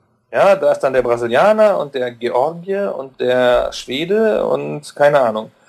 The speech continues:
Bayern München besteht nun zu relativ großen Teil aus Deutschen, das ist ja schon mal leichter.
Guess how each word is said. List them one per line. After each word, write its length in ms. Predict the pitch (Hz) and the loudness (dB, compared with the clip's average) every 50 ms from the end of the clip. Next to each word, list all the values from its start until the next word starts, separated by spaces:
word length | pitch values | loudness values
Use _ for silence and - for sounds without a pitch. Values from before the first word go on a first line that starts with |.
| - - - - - - _ _ _ _ _ 135 127 123 120 117 113 - | -20 -20 -20 -20 -20 -20 _ _ _ _ _ -20 -20 -20 -20 -20 -4 0
Bayern 340 | 151 147 156 156 151 147 139 | 2 4 4 4 4 2 0
München 440 | 143 170 202 202 - 233 233 226 208 | -2 -8 -8 -8 -8 -6 -6 -6 -4
besteht 320 | 180 170 - 170 175 175 | -6 -6 -6 -6 -6 -6
nun 300 | - 160 160 151 139 127 | -6 -8 -8 -8 -10 -12
zu 140 | - - 135 123 | -12 -10 -10 -4
relativ 420 | 120 127 147 202 214 175 151 127 | 0 0 2 2 0 -2 -4 -14
großen 360 | - 120 123 165 190 - 185 | -10 -4 -2 -2 -2 -4 -6
Teil 160 | 170 143 135 | -8 -6 -6
aus 140 | - - - | -6 -6 -2
Deutschen, 460 | - 123 131 170 - - - - 254 | 2 2 2 2 2 -2 -6 -8 -8
das 120 | 226 180 - | -6 -6 -6
ist 40 | 151 | -6
ja 80 | 139 | -6
schon 120 | - 143 131 | -4 -2 0
mal 80 | 117 | 0
leichter. 580 | 113 110 113 143 151 - - 214 233 302 285 | 0 0 0 -2 -4 -4 -2 -2 -2 -2 -2